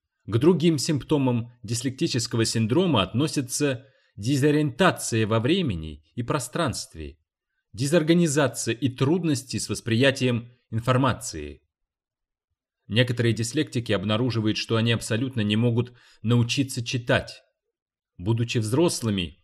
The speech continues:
они все еще сражаются со звуками и буквами, складывая их вместе, чтобы расшифровать слова.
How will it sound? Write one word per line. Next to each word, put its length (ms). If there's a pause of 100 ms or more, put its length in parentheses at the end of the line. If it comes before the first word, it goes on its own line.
(140)
они 220
все 320
еще 220
сражаются 720
со 160
звуками 480
и 60
буквами, 580 (300)
складывая 560
их 120
вместе, 440
чтобы 520 (220)
расшифровать 1000
слова. 420